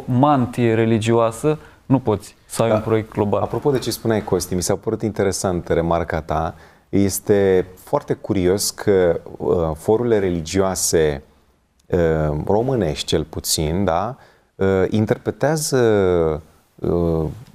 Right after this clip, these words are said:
Speaker 2: semnul fiarei, uh, în mod secular, nu religios. Deci ei sunt o entitate religioasă, dar se uită la, la fenomenul acesta și îl interpretează într-o manieră, uh, sau poate nu neapărat forurile, hai să nu zic, dar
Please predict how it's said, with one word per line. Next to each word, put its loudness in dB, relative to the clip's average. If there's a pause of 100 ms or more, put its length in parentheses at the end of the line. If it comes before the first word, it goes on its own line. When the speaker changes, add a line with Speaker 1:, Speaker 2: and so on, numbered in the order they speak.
Speaker 2:
semnul -2
fiarei, -2 (500)
uh, 2
în 4
mod 2
secular, 0 (300)
nu 0
religios. 0 (220)
Deci -2
ei 2
sunt -2
o 0
entitate -2
religioasă, -2
dar 0
se -2
uită 0
la, 2
la 2
fenomenul -2
acesta -2
și -4
îl 0
interpretează -2
într-o -4
manieră, 2 (520)
uh, 2
sau 2
poate -2
nu 0
neapărat 0
forurile, 2
hai -4
să -4
nu 2
zic, -2
dar 0